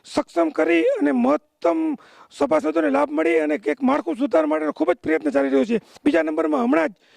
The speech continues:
ખેડૂતોને એક મસીહારૂપ અને એવો કહેવાય કેન્દ્ર સરકારનો કે some things about, મારા હિસાબથી મહિના દોઢ મહિના પહેલા એક ટેરિફ નાખવામાં આવ્યો હતો દૂધ ઉપર,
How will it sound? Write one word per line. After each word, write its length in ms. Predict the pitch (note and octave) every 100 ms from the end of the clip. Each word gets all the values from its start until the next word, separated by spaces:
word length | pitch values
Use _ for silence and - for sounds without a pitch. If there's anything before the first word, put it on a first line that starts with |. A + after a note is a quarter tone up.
| _ -
ખેડૂતોને 600 | C4+ D4 E4 D#4+ D#4 D#4+
એક 220 | D#4 -
મસીહારૂપ 560 | B3+ C#4 E4+ D4+ C4+ G3 _ _ _ - - -
અને 120 | E4
એવો 180 | D#4+ D#4
કહેવાય 260 | C#4+ C#4+
કેન્દ્ર 280 | - C#4+ D4
સરકારનો 560 | C#4+ C#4 D4 C#4+ D4+ C#4 _ - - -
કે 140 | - D4 D4 A#4 - - - B4+ A#4 -
some 140 | D#4+ F4
things 180 | E4 E4+ D#4+
about, 280 | D#4+ E4 - _ _ - - C#4
મારા 200 | C4 D#4
હિસાબથી 380 | D#4 D#4+ A#3+ D#4
મહિના 280 | B3 D4+ D4+
દોઢ 180 | C#4+
મહિના 220 | C4+ D#4 D4
પહેલા 300 | D4 C4 G3 _ _ _
એક 100 | - - -
ટેરિફ 320 | D#4 E4+ B3
નાખવામાં 400 | D4+ D4+ D4 C#4
આવ્યો 120 | C4+
હતો 260 | C4 B3+ A#3+
દૂધ 220 | G#3+ D4
ઉપર, 260 | C4+ G#3+